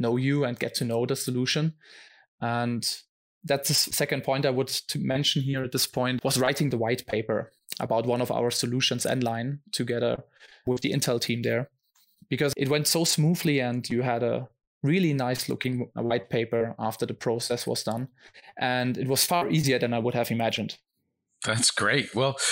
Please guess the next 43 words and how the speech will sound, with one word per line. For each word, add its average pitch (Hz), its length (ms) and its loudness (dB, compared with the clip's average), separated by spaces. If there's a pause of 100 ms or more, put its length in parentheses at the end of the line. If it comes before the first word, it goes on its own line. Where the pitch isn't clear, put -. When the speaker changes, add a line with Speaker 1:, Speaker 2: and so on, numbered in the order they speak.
(180)
Speaker 2:
you 175 120 6
know, 175 360 4
the 131 80 0
program 175 520 2
founder, 143 460 2
Bridget 131 360 2
Alexander, 113 760 2
and 107 120 2
the 110 80 2
team 110 400 2
are 113 140 2
just 120 300 0
awesome, 104 500 2
and 98 100 2
I 98 120 2
love 107 260 0
working 107 300 -2
with 101 180 -2
them, 101 220 2 (440)
and 110 140 0
I 110 60 2
love 113 260 0
to 110 100 0
get 107 200 -2
great 104 320 0
reports - 760 -2
from 101 600 2 (280)
members 107 540 2
of 98 160 0
the 101 80 0
program. 95 720 0 (460)
But - 180 0
I 269 120 0
wanna 381 200 4
talk 247 360 0
about 139 360 2
what 139 300 0
you've 120 300 -4
done 101 480 2 (240)
with 104 520 0 (360)
the 107 100 2
Myriad 98 580 4
X - 440 0